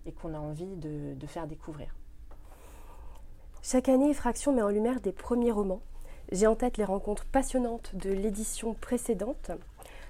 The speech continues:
Speaker 2: notamment avec Anthony Passeron, par exemple, ou Natasha Brown.
Speaker 1: Mhm.
Speaker 2: Cette année, nous pourrons entendre notamment Ève Guéra avec Rapatriement,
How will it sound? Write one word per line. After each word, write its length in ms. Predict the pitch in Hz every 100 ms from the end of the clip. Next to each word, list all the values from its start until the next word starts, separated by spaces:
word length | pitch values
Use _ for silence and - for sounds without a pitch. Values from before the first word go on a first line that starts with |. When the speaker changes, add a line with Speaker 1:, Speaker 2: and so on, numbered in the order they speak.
| -
Speaker 2:
notamment 480 | 196 214 208 220 202
avec 480 | 175 175 185 - 180 -
Anthony 340 | 165 175 170
Passeron, 520 | 170 180 - - 311 -
par 140 | - 156
exemple, 440 | 165 208 254 -
ou 40 | 220
Natasha 400 | 180 170 - 175
Brown. 340 | 160 185 285
Speaker 1:
Mhm. 80 | 302 - - - - - -
Speaker 2:
Cette 200 | - 226
année, 220 | 233 262
nous 200 | 370 269
pourrons 280 | 208 240 330
entendre 460 | 294 - 240 262 226
notamment 400 | 220 214 214 262
Ève 160 | 226 214
Guéra 360 | 220 196 214
avec 240 | 269 208 -
Rapatriement, 640 | 226 220 220 208 196